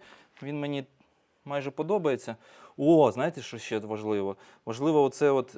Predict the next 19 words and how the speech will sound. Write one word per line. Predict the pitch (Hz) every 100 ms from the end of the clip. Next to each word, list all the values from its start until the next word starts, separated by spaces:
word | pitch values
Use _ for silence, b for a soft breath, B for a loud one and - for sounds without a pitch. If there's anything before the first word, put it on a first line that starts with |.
| -
е, | 113 113 110 - _ _ _ _ _ _
е, | - 113 113 113 113 110 110 107 104 98 b b b b b _ _ _
заспокоїтись. | - 131 - - 220 170 113 107
Оце | 117 -
от, | 135 127
от | 82 113
зараз | 175 170 135
я | 135
вже | 123
маю | 135 143 135
бити | 127 127
себе | 113 120 117
по | 117
руках, | 123 - 196 - b b b _
тому | 127
що | 135 135
треба | 127 147 139
заспокоїтись. | 127 - 135 131 110 107
Жені, | 107 151 135